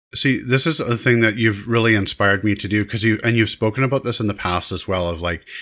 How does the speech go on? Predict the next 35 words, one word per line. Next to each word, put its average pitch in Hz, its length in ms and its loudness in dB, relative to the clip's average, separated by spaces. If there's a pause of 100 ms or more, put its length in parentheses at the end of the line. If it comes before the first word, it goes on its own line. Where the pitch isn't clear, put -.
(260)
making 110 320 2
sure 107 260 2
that 101 260 -2
you 104 440 2
are, 90 460 -2 (400)
um, 87 540 -2
tying 104 460 0
a 120 100 2
reward 95 640 0
to 95 80 -6
some 92 240 -2
of 85 120 -8
these 87 180 -4
sorts 85 260 -4
of 85 80 -6
things. 69 520 -10 (100)
And 98 400 -2 (420)
so, 95 720 0
you 143 240 -2
know, 120 100 2
like, 110 220 0
I, 104 180 0
I've 107 140 0
been, 107 180 2
I've 110 200 -2
been 107 100 0
trying 110 220 2
to 107 40 2
be 104 120 2
deliberate 98 420 0
about, 87 360 -4
like, 92 260 -6 (560)
scheduling 101 760 2
and, 85 200 -2 (440)
um, 87 600 -2